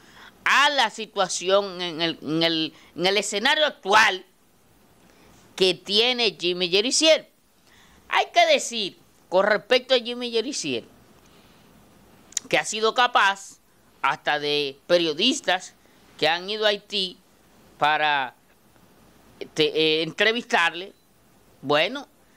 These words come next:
esa persona él lo, lo ha capturado y ha, ha querido pe-, pedir dinero. Posteriormente, por una razón u otra, lo, esas personas logran salir de Haití. Pero en el, as-, el pasado doce de noviembre,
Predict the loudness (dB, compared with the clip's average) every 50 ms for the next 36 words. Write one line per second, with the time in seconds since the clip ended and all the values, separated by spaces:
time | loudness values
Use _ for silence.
0 | _ _ _ -4 -4 0 0 0 -2 0 -2 -4 -4 -4 -4 -4 -4 -2 0 0
1 | 0 2 0 0 -2 -2 -4 -4 -4 -2 0 2 2 0 0 0 -2 -2 -2 -4
2 | -8 -2 0 2 4 4 4 4 4 2 0 -2 -4 -8 -10 -12 _ _ _ _
3 | _ _ -8 -4 -4 -2 -2 0 0 2 2 0 -2 -2 -4 -4 -4 -4 -4 -4
4 | -4 -2 0 0 0 0 0 0 0 0 -2 -6 -6 -4 -2 -2 0 -2 -4 -2
5 | -4 -2 0 2 2 2 2 2 0 -2 -2 -2 -2 0 2 2 2 4 4 2
6 | 2 2 2 0 0 0 -2 -4 -6 -8 -6 -6 -8 -6 -4 -2 0 0 2 0
7 | -2 -2 -2 -2 -4 -2 -2 0 2 4 4 4 2 2 0 0 0 -2 -6 _
8 | _ _ -20 -20 -20 -20 -20 _ -10 -4 -2 0 2 2 2 2 2 0 -2 -2
9 | -2 -4 -6 -4 0 0 0 2 2 0 -2 -4 -6 _ _ _ _ _ -20 _
10 | -10 0 2 4 4 4 4 2 0 0 -2 -2 -2 -2 -2 -6 -4 -2 -2 -2
11 | -2 -4 -10 -18 -20 -20 -20 -20 _ _ _ _ _ _ _ -20 _ _ _ 2
12 | 4 4 4 4 2 0 -4 -8 -10 -12 -8 -4 -4 -4 -6 -6 -6 -4 -2 0
13 | 0 -2 -4 -4 -4 -6 -4 -2 -2 -2 -2 0 0 0 2 2 2 2 0 2
14 | 2 4 4 2 2 -4 -6 -2 -2 -2 0 0 0 0 -2 0 0 2 2 2
15 | 2 0 -2 -4 0 2 2 4 4 2 0 -2